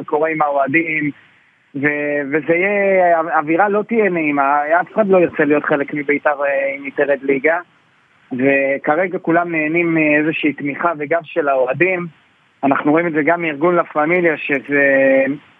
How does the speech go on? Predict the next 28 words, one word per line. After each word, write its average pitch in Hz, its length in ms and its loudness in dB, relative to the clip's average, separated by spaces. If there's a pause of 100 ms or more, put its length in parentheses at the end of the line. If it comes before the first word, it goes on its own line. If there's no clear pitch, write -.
(200)
באמת, 160 380 2 (200)
דיברו 156 280 2
עליהם 190 180 -2
כל 156 180 -4
כך 190 220 2
הרבה 151 580 0
רעה, 160 720 2
וכל 139 400 -6
כך 175 220 0
הרבה, 160 240 -2
אה, 143 1000 0 (760)
אה, 147 60 4 (360)
מלכלכים 147 840 2
עליהם, 170 600 2
ו-, 147 300 0
ואומרים 165 240 2
שהם 196 160 0
עושים 190 300 0
נזק 190 260 0
למועדון, 170 380 0
אני 165 100 0
חושב - 220 -6
שהיום 185 420 2
הם, 180 180 4
אה, 160 360 2
משליטים 151 520 0
איזשהו 175 440 0
גם 151 100 0